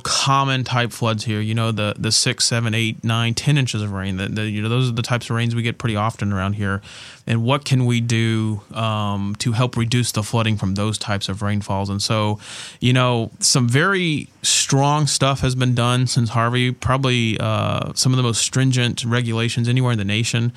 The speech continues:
Um, if you build now in unincorporated Harris County and the city of Houston, you have to build your house two feet above the five hundred year floodplain.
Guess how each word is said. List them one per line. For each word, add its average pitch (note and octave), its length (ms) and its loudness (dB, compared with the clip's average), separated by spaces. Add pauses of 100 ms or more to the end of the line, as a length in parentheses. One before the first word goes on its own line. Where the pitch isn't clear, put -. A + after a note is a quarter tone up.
(440)
Um, G#2+ 380 2
if A2 140 0
you A#2 80 2
build C3+ 320 2
now B2+ 420 0
in A2+ 320 0
unincorporated C3 680 2
Harris A#2+ 280 0
County A2+ 680 0
and G#2+ 260 0
the A2 60 0
city A#2+ 240 2
of G#2+ 80 -4
Houston, A2+ 340 0
you A2 140 0
have A2+ 240 0
to A2 160 0
build A#2 340 0
your A2 120 0
house A2 500 0 (420)
two E3 340 2
feet D3 440 0
above A#2+ 500 2
the A2+ 100 0
five A#2 300 0
hundred A#2 160 2
year A2+ 140 0
floodplain. A#2+ 560 2